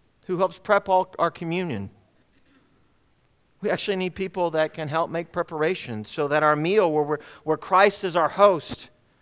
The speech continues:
and our nourishment and our life, that we can celebrate together every Sunday morning. Celeste Dvorak is our missions delegate. We need people who are interested in caring for our missionaries, sending notes, encouraging.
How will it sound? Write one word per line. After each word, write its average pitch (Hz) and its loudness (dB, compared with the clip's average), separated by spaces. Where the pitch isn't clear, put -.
and 147 -4
our 156 4
nourishment 151 0
and 120 -4
our 120 -2
life, 131 2
that 135 -16
we 143 -14
can 131 -14
celebrate 104 -10
together 92 -16
every 90 -20
Sunday 98 -20
morning. 104 -20
Celeste 202 4
Dvorak 196 4
is 160 -6
our 165 2
missions 190 0
delegate. 117 -4
We 208 2
need 254 0
people 220 0
who 208 0
are 214 4
interested 208 0
in 190 -2
caring 226 2
for 208 2
our 175 8
missionaries, 139 -2
sending 220 0
notes, 165 4
encouraging. 156 4